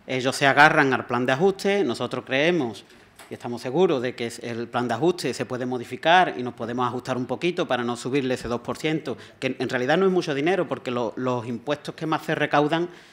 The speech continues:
ya no suben ese dos por ciento. Es poco dinero y se puede, eh, reajustar ese plan de ajuste. Y bueno, y en esta, eh, dinámica nos presentamos aquí todos los,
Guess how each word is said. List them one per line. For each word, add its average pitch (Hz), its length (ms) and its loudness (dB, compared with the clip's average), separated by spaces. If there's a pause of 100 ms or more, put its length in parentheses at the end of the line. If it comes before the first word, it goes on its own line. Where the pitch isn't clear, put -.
(120)
ya 143 180 -2
no 139 120 -2
suben 135 300 0
ese 131 180 -2
dos 127 140 -2
por 120 180 -6
ciento. 175 420 2 (720)
Es 131 240 0
poco 143 260 -2
dinero 147 260 0
y 156 60 2
se 135 140 -6
puede, 131 480 -6 (200)
eh, 135 140 -4
reajustar 127 480 -2
ese 123 180 -2
plan 131 200 2
de 143 80 2
ajuste. 196 580 0 (380)
Y 147 80 -4
bueno, 160 260 2
y 123 80 0
en 127 120 2
esta, 160 760 2 (100)
eh, 156 380 0
dinámica 185 560 4
nos 190 100 0
presentamos 147 440 -2
aquí 156 200 -2
todos 151 320 2
los, 156 560 0